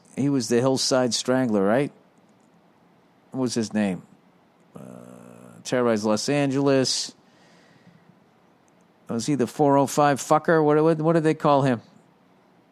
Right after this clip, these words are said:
Jesus, he's Dennis Nilsen. Look at that fucking guy kill people.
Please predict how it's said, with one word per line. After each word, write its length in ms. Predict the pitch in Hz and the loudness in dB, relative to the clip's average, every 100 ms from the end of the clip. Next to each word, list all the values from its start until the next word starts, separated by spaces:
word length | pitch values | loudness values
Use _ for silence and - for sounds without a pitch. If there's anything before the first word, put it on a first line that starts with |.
| _ _ _ _ _ _ _ _ _ _ _ _ _ _ _ _ _ _ _ _ _ _ _ _ _ _ _ _ _ _ | _ _ _ _ _ _ _ _ _ _ _ _ _ _ _ _ _ _ _ _ _ _ _ _ _ _ _ _ _ _
Jesus, 400 | 160 165 - - | -2 0 -2 -4
he's 100 | 110 | -6
Dennis 500 | - 127 139 151 - | -4 -2 0 0 0
Nilsen. 540 | 110 120 156 - 98 | 0 2 2 0 -2
Look 160 | 110 208 | -2 -2
at 100 | - | 0
that 200 | 190 233 | 2 2
fucking 340 | - - - | 2 0 2
guy 180 | 233 240 | 4 4
kill 320 | 214 - 190 | 2 4 4
people. 360 | 214 269 339 285 | 4 2 4 0